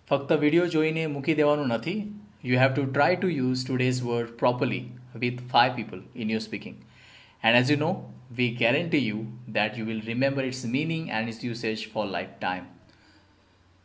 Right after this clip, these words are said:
Thank you and have a nice day. Stay happy and keep speaking a little English every day.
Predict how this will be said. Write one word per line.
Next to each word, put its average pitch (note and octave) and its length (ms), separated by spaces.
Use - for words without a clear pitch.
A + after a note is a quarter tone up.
Thank B2+ 220
you G#3 100
and D#3+ 160
have C#3+ 100
a C3+ 40
nice A2+ 240
day. - 140
Stay C3 260
happy B2 380
and A2+ 200
keep C#3+ 160
speaking A#2+ 380
a A2+ 80
little A2 260
English A2 300
every G2 180
day. F#2 180